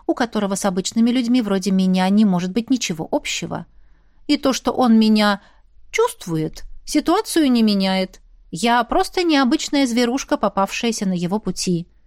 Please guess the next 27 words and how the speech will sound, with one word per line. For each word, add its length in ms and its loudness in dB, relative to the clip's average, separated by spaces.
Смертная 840 0
и 140 4
недоразвитая. 960 0
Поизучает, 640 0
пока 280 0
занимается 560 2
даром 320 2
Крис, 420 -2
и 120 0
забудет. 600 -2
Ну 240 2
да... 240 -2
Так 160 0
действительно 520 0
будет 280 -2
лучше, 380 -4
потому 380 0
что 140 -2
сейчас 460 -2
рядом 260 0
с 60 -2
этим 220 0
мужчиной 560 2
я 160 0
сама 400 2
не 120 0
своя. 500 -6